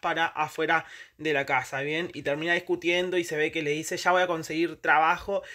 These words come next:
y me voy a ir de esta casa". Pero a ver, es que entiendo un poco la postura del padre y también lo entiendo a él. Yo creo que uno como padre tiene que apoyar a los hijos a que salgan adelante. Yo lo digo, jamás en la vida correría a un hijo,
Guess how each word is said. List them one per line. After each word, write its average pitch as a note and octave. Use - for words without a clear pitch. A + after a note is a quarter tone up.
y E3+
me D#3+
voy E3+
a E3+
ir E3
de D#3+
esta D3+
casa". C#3+
Pero D3
a F3+
ver, F#3+
es A3
que A#3
entiendo A#3
un B3
poco A#3+
la G#3+
postura A3+
del C#3
padre A3
y G3
también F#3+
lo B3
entiendo G#3
a F3
él. G#3+
Yo C#4
creo D#4+
que A#3+
uno C4+
como F#3
padre A3
tiene C4
que A#3
apoyar F#3
a F3
los E3
hijos D#3
a D#3
que D3+
salgan G3+
adelante. F3
Yo C#4+
lo F3
digo, G#3+
jamás G3+
en A3
la D#3
vida G3+
correría E3+
a -
un E3
hijo, G3+